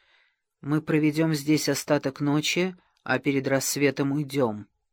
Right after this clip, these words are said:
«Что ж, будь по-твоему, только не пришлось бы нам потом пожалеть». Но мы унесли страшную коробку. Грима подошла поближе к распростёртому на полу великану.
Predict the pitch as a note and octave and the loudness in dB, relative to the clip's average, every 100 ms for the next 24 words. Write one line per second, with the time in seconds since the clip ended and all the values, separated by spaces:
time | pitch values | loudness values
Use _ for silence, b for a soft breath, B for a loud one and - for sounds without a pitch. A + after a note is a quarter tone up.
0 | _ b b b b b b b b _ | _ b b b b b b b b _
1 | _ - - A#3+ A#3 - - - D#3 A#3 | _ -8 4 8 8 6 2 0 2 2
2 | - - F#3+ E3+ F#3 A#3 F#3 D#3 C3+ F3 | 0 0 0 2 6 8 8 4 4 2
3 | F3 E3+ F3 E3 F3 E3+ F3+ G3 E3+ D#3 | 4 2 2 2 2 2 6 6 6 2
4 | E3+ F3 E3 E3+ E3 F3+ F3+ D#3+ E3+ E3+ | 4 6 4 4 4 4 2 2 2 4
5 | F#3 G3+ G3+ - - - _ _ _ _ | 6 8 8 4 -8 -10 _ _ _ _
6 | _ _ _ C#3+ D3+ C3+ C3+ - D3+ D3+ | _ _ _ -2 0 0 -2 -4 -4 -4
7 | - - F#3 - - A#2+ A2 - A#2+ A2 | -4 -4 -4 -4 -2 -2 -2 -4 -6 -6
8 | A#2+ A#2+ G2+ _ G#2 G2+ _ _ _ _ | -4 -4 -6 _ -14 -14 _ _ _ _
9 | _ _ _ _ _ _ _ _ _ _ | _ _ _ _ _ _ _ _ _ _
10 | b b b b b - C3+ E3 F3+ F3+ | b b b b b -10 0 2 2 0
11 | D#3 D#3 - D#3+ D#3 D3 C3+ E3 E3+ E3+ | 0 0 0 0 0 -2 0 -2 -2 -4
12 | C#3+ D3 - C#3+ C3+ - D#3+ D#3 D3+ E3 | -4 -4 -4 -4 -4 -2 0 0 0 -4
13 | D#3+ D#3 D3 C#3 D3 D3 C#3+ D3 - C3 | -2 -2 -2 -2 -2 -2 -4 -4 -2 -2
14 | A#2 A2 G#2 | -2 -6 -12